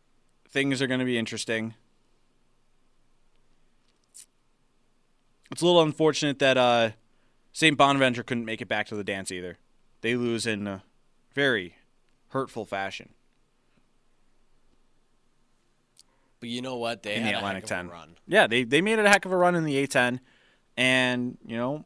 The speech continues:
Speaker 1: I don't blame them for trying to go for the win. One of their better players in Courtney Stockard fouled out. You're down by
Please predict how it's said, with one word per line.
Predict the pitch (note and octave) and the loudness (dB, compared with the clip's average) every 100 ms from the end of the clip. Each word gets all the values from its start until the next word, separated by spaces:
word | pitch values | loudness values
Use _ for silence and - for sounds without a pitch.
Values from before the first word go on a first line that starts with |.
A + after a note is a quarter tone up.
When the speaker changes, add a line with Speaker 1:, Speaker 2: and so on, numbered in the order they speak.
| _ | _
Speaker 1:
I | B2+ | 2
don't | C#3+ D#3 | 4 2
blame | C3 C#3+ C#3+ | 2 0 0
them | C3 | -4
for | B2+ | -4
trying | - C3+ | 0 0
to | B2+ | 2
go | B2+ | -2
for | B2 | -4
the | A2 | -8
win. | G#2 - _ _ _ _ _ _ _ _ _ _ _ _ _ _ _ _ _ _ - | -8 -10 _ _ _ _ _ _ _ _ _ _ _ _ _ _ _ _ _ _ -4
One | D3+ | 0
of | D#3 | 4
their | C#3+ D#3 | 4 6
better | D3+ C#3+ | 6 4
players | D3 C3+ | 2 0
in | B2 | 0
Courtney | A#2 A#2 G#2+ | -4 -6 -4
Stockard | C#3+ C3 C3 | -2 -2 -2
fouled | - G#2 G#2 | -4 -2 2
out. | D3+ D#3 - _ _ _ - - - | 4 2 -2 _ _ _ -20 -20 -10
You're | A#2+ | 0
down | C#3+ C#3 C3 | 2 2 2
by | A#2 A2 | 0 0